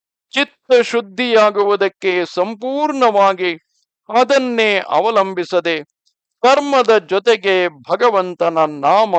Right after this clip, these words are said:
ತೆಗೆದುಕೊಳ್ಳಬೇಕು. ಭಗವಂತನಿಗೆ ಧೂರ್ತತನವು ಹಿಡಿಸುವುದಿಲ್ಲ. ನಮ್ಮ ಮನಸ್ಸು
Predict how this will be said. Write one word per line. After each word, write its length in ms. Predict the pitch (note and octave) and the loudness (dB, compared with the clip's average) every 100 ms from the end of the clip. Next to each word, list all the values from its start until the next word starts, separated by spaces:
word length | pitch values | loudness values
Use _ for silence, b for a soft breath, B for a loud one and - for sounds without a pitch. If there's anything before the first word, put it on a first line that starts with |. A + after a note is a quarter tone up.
| D#3 D3 - | 2 0 -2
ತೆಗೆದುಕೊಳ್ಳಬೇಕು. 1040 | D3 F#3+ E3+ - D#3 D3+ C#3+ D3 - C3+ _ _ _ _ _ _ _ _ _ G3 | -6 -4 -6 -4 -2 0 -2 -4 -8 -18 _ _ _ _ _ _ _ _ _ 0
ಭಗವಂತನಿಗೆ 960 | A#3+ B3 A3+ G#3+ G#3+ G#3+ G3+ F#3+ G3 F#3+ F3 C3 | 4 4 4 2 0 0 0 -2 0 2 0 -6
ಧೂರ್ತತನವು 1000 | D#3+ B3+ D4 _ A3 G#3+ G3 G3 F#3 E3+ D#3+ | -4 -4 -4 _ -2 2 2 2 0 0 -4
ಹಿಡಿಸುವುದಿಲ್ಲ. 840 | D#3 D#3+ F#3+ G3 E3+ D#3+ D#3 D#3 C#3+ C#3+ _ _ _ _ _ _ _ _ F#3+ | -6 -8 -8 -8 -6 -4 -4 -2 -4 -6 _ _ _ _ _ _ _ _ 0
ನಮ್ಮ 320 | B3+ B3+ B3+ A3+ G3+ | 2 2 2 2 2
ಮನಸ್ಸು 460 | A#3+ C#4 - - | 2 2 0 -2